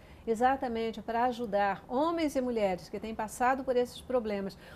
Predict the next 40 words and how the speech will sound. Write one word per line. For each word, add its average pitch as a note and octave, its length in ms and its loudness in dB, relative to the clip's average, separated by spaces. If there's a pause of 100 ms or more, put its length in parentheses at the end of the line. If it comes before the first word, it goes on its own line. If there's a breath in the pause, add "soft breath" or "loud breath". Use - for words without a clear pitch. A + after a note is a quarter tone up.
(120 loud breath)
ou A4+ 140 6
que A4+ 80 6
simplesmente C#4 760 2
começam B3 840 4
a G#3 100 -2
enfrentar G#3+ 520 -4
essa G#3 280 -4
pressão A#3 460 -2
social, G#3 540 -2 (260 loud breath)
é B3+ 80 2
que B3 160 2
hoje G#3+ 460 8
queremos F#3+ 440 -4
conversar G#3+ 680 -6
sobre F#3 440 -6
esse F3 280 -10 (100)
tema. D#3+ 340 -10 (320 loud breath)
E, G3 80 -4
gente, G#3 320 -2
olha, G3+ 140 0
eu G3+ 60 0
tenho G3+ 180 -8
um G3 100 -8 (160)
time A3+ 420 -2
super C4 720 0
especial B3 640 0
para G3 140 -8
conversar F#3+ 480 -6
com G#3 80 -10
a G3 60 -6
gente G3 360 -8
hoje. E3 400 -6
Tenho G3 200 -8
o - 20 -8
prazer G3 540 -4 (280 loud breath)
de - 80 -6
receber G3+ 440 0
aqui F#3 240 -2
no B3+ 80 -2
estúdio G3+ 480 -4